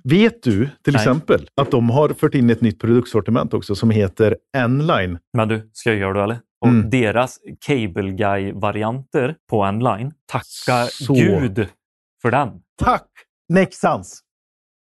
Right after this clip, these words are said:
Speaker 1: Elektrikerpodden är superstolta över våran samarbetspartner Garo.
Speaker 2: Garo, Garo, denna Gnosjöanda som tar med oss in i nutiden. Från förr till nu.
Speaker 1: Jag tror
Speaker 2: Eller?
Speaker 1: de är över hundra år gamla.
Speaker 2: Oj, jäklar.
Speaker 1: Ja,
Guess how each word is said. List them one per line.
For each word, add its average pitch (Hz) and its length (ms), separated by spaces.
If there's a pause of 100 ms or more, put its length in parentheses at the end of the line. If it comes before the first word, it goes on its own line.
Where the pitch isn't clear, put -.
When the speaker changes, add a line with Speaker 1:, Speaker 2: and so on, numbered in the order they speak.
(200)
Speaker 1:
Elektrikerpodden 180 720
är 175 200
superstolta 196 960
över 170 340
våran 170 240
samarbetspartner 156 1040
Garo. 143 880
Speaker 2:
Garo, 175 580
Garo, 135 540
denna 160 380
Gnosjöanda 139 1160
som 131 180
tar 139 400
med 127 260
oss 127 280
in 123 320 (140)
i 117 300
nutiden. 123 800 (160)
Från 156 320 (220)
förr 127 260 (100)
till 120 100
nu. 95 160 (180)
Speaker 1:
Jag 107 160
tror 165 100
Speaker 2:
Eller? 208 120
Speaker 1:
de 170 60 (100)
är 151 40
över 143 140 (160)
hundra 123 480
år 110 220
gamla. 175 360 (200)
Speaker 2:
Oj, 196 180
jäklar. - 320
Speaker 1:
Ja, 101 420